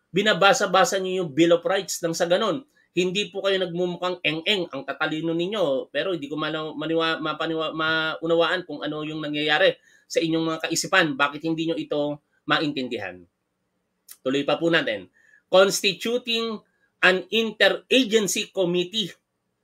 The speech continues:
Pag sinabing interagency, binubuo po ito ng iba't ibang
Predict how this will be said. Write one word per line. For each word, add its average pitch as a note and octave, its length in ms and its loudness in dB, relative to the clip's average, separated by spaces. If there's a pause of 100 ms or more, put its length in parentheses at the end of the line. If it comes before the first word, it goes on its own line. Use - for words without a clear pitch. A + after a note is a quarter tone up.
(140)
Pag - 160 2
sinabing B3 540 6
interagency, G3 960 0 (320)
binubuo G3 880 2
po F#3 160 -2
ito F3+ 240 0
ng E3+ 240 0
iba't D#3+ 400 0
ibang E3 320 2